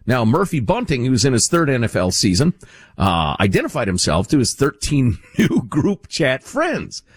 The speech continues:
But the teenage basketball players still think it's their fellow teammate trying to pull a fast one, right? So Murphy Bunting sent them proof, a selfie of himself,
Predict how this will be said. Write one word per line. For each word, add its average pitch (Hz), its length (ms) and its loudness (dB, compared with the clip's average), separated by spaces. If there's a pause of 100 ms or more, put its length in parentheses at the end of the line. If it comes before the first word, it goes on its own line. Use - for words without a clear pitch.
(300)
But 170 100 0
the 214 100 0
teenage 233 440 2
basketball 143 560 0
players 71 340 -4
still 302 200 2
think 226 200 -2
it's 165 140 -2
their 147 120 0
fellow 143 280 0
teammate 123 420 0
trying 120 180 0
to 107 60 0
pull 123 180 0
a 107 40 0
fast 151 340 -4
one, 87 140 -4
right? 101 320 0 (560)
So 165 380 2
Murphy 196 300 0
Bunting 143 320 2
sent 165 320 0
them 117 180 2
proof, - 520 0
a - 80 -2
selfie 180 540 0
of 90 80 0
himself, 95 520 0